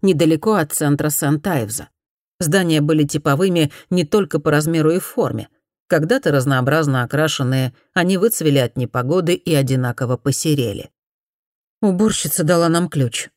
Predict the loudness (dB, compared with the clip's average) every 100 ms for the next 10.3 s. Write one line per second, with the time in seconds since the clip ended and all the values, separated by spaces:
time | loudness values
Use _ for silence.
0 | -12 -4 0 0 0 -2 -2 -2 0 0
1 | 0 -8 _ 0 0 -2 -2 -2 -2 -4
2 | -2 -2 -2 -2 -4 -6 -8 _ _ _
3 | _ _ _ _ _ _ _ -2 -2 0
4 | -2 -2 -2 0 0 -2 -6 -6 -4 -2
5 | 0 0 0 -4 -4 -2 -2 -6 _ _
6 | -2 -2 -2 -4 -8 -2 -2 -2 -2 -4
7 | -6 -4 -4 -2 -2 -2 0 0 0 0
8 | 0 -2 -6 -4 -4 0 0 -2 -8 _
9 | -4 -2 -2 -6 -4 -6 -4 -6 -4 -6
10 | -4 -8 -14